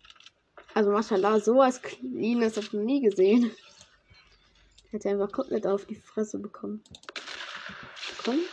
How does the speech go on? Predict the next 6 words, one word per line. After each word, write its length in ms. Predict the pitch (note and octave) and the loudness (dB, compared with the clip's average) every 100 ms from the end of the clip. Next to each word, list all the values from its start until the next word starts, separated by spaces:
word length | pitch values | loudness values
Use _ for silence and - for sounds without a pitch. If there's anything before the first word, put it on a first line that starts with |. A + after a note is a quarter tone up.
| G#3 | 0
den 140 | G#3 | 0
muss 140 | G#3+ - | 0 -2
treffen. 380 | - A3+ - G4 - - | -2 0 4 4 2 6
Der. 220 | C#4 A#3 - - - - - - - - _ _ _ - - - - - - _ - - _ - - A3 | 8 8 2 -12 -18 -20 -20 -20 -20 -20 _ _ _ -20 -20 -20 -20 -20 -20 _ -20 -20 _ -18 -14 -6
Von 140 | G3 F#3 | 0 2
oben. 280 | F#3+ F#3 | 2 -2